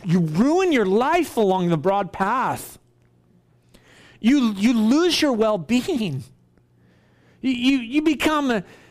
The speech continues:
a-, addicted and a slave and in bondage to to sin and to the things of this world. <clears throat> The road is broad,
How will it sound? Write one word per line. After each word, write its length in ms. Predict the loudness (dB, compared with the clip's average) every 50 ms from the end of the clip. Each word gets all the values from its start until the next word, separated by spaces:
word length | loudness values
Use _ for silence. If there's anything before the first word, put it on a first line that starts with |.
| _ _ _ _ _ _ _ _ -4
a-, 220 | -2 -2 -2 -2 -4
addicted 640 | -6 -4 0 0 0 0 0 0 -2 0 0 2
and 160 | 0 0 0
a 40 | 0
slave 680 | -2 -2 -2 -2 0 2 2 4 4 4 2 2 2 0
and 140 | 0 2
in 160 | 2 2 0 -2
bondage 800 | -2 -2 -2 0 0 0 0 0 0 2 0 0 0 -2 -4 0
to 280 | 0 0 0 0 -2 -6 -16 -20 -20 -20 -20 -20 _ _ -6 -2
to 120 | -2 0
sin 580 | 0 0 -2 -2 0 0 0 0 0 0 0 0
and 160 | 0 0 0
to 100 | 0 0
the 120 | 0 0
things 380 | -2 -2 -2 0 0 0 0 0
of 120 | 0 0
this 200 | -2 -2 -4 -2
world. 560 | -2 -2 0 0 0 0 0 0 -2 -4 -8 -16 _ _ _ _ _ _ _ -20 -20 -20 -20 -20 -20 -20 -20 -20 -20 -20 -20 -20 -20 -20 -20 -20 _ _ _ _ -20 _ -10 -4 -2
<clears throat> 360 | -2 0 2 0 0 -2 -4 -8 -14 _ _ _ _ _ _ _ _ _ -20 -20 -20 _ _ _ _ _ _ _
The 100 | -6 -2
road 240 | 0 0 2 2 0
is 100 | -2 -2
broad, 540 | -4 -4 -2 -2 0 0 -2 -4 -6 -10 -16